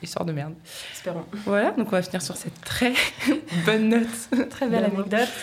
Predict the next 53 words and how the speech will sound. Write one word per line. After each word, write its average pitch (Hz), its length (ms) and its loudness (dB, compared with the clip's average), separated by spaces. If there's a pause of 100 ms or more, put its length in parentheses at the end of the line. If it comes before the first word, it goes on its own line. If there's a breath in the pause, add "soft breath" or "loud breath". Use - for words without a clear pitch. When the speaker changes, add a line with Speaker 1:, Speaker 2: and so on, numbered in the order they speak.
(220 loud breath)
Speaker 1:
Non, 185 260 4
mais, 165 220 2
euh, 147 460 2
franchement, 165 400 -2
en 160 60 0
vrai, 165 300 0
euh, 143 300 0
il 151 60 -4
y - 20 -2
a 143 80 -2
quand 143 140 -4
même 156 140 -2
des 151 100 -2
histoires 139 260 -6
cool, 165 260 -6
euh, 135 440 -2
qui - 100 -12
se - 80 -10
font 156 80 -8
via 151 160 -4
les, 139 300 -4
via 147 160 -6
les 143 180 -6
applis. 160 420 -6
Comme 151 160 -4
tu 147 140 -10
disais, 156 320 -2
Speaker 2:
Mm. 190 160 -2
Speaker 1:
tu - 100 -12
t'es 165 120 -6
fait 147 100 -12
des 147 100 -2
potes. 160 220 0
Moi 160 80 -2
aussi, 151 140 -4
je 175 80 0
me 170 40 0
suis - 140 -8
Speaker 2:
Je 151 60 -4
me 139 60 -2
Speaker 1:
fait 135 60 -8
Speaker 2:
suis - 80 -4
Speaker 1:
vraiment 147 200 0
Speaker 2:
fait 165 60 0
Speaker 1:
des 156 80 -2
Speaker 2:
des 147 40 -4
Speaker 1:
bons 156 160 0
potes 165 380 -2
que 170 80 -4
j'ai 156 100 0
rencontrés 151 320 -2
sur 170 140 -4
Tinder. 160 340 -2